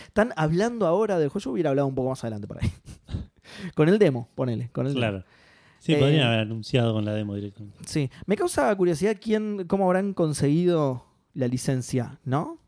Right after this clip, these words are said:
Speaker 2: ¿De quién era?
Speaker 1: Lo distribuyó, no sé de quién era realmente, lo distribuyó Electronic Arts en Europa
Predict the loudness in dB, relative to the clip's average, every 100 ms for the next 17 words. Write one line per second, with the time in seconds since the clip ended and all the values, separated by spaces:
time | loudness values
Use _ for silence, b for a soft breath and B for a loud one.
0 | _ _ _ _ _ _ -6 -2 0 0
1 | 0 -2 -4 -4 0 2 2 2 4 4
2 | 2 -2 -2 -2 -2 0 2 2 2 2
3 | 2 2 -2 -2 0 2 0 -2 -2 0
4 | 0 2 2 2 2 2 0 0 2 2
5 | 0 2 2 2 2 0 0 0 2 2
6 | 2 2 -2 -2